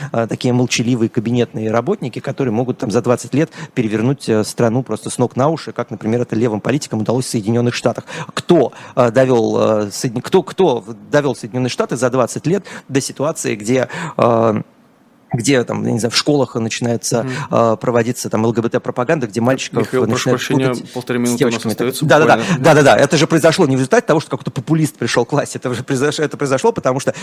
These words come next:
Speaker 1: люди системно работали, э, и не отсвечивали на протяжении двадцати лет. Вот этих людей надо бояться. Популисты — это вообще не страшно. Какие бы радикальные слова они ни говорили, популисты — это круто.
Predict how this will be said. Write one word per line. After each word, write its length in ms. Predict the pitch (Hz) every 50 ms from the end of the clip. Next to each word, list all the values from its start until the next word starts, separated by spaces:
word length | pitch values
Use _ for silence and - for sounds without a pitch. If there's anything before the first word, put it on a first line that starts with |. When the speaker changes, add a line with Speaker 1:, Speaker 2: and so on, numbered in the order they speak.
| 170
Speaker 1:
люди 260 | 135 139 160 190 147
системно 500 | 147 - - 143 - - 160 151 143 127
работали, 600 | 117 117 120 117 131 175 220 - 143 127 120 - - 175 165 -
э, 100 | - 127
и 120 | - 165 139
не 140 | 151 156 156
отсвечивали 560 | 160 - - 160 185 160 - - 117 101 98
на 100 | 107 107
протяжении 420 | - - - 123 101 120 139 135
двадцати 400 | - 120 123 - - - - -
лет. 220 | 127 117 113 107 -
Вот 140 | 123 -
этих 160 | - 175 - -
людей 180 | 123 113 120
надо 160 | 110 113 98
бояться. 300 | 101 135 131 110 - -
Популисты — 340 | - - - 208 240 - - 156
это 80 | -
вообще 200 | 147 - - -
не 80 | 110 104
страшно. 340 | - - 165 175 - - -
Какие 240 | 139 139 - 165
бы 80 | 123 117
радикальные 320 | 113 110 123 - 113 120
слова 220 | 117 - 120 117 117
они 100 | 110 110
ни 80 | 110
говорили, 280 | 110 107 135 143 165 139
популисты — 360 | - - - 147 135 - - -
это 60 | -
круто. 320 | - - 107 - - 135